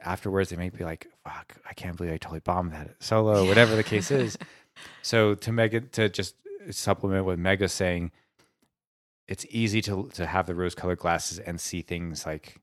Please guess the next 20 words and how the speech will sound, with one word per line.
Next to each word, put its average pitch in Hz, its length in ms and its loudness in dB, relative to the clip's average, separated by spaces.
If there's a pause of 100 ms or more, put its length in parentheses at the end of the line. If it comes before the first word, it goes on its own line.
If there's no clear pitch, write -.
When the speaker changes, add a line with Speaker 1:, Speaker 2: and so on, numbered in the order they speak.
(680)
Speaker 1:
um, 82 460 -16 (140)
it's - 160 -10
so 92 240 -2
out 82 160 -8
of 80 140 -14
reach 82 180 -10
from 80 180 -12
us. 165 360 -6
Speaker 2:
Mm. 156 600 -8
Speaker 1:
And 92 160 -6
the 92 80 -4
reality 98 320 4
is, 85 100 -2
is, 82 120 -10
like, 82 160 -4
that 90 200 0
is, 85 240 -6 (440)
that's 87 200 -4
just 92 160 -6
one, 87 360 -8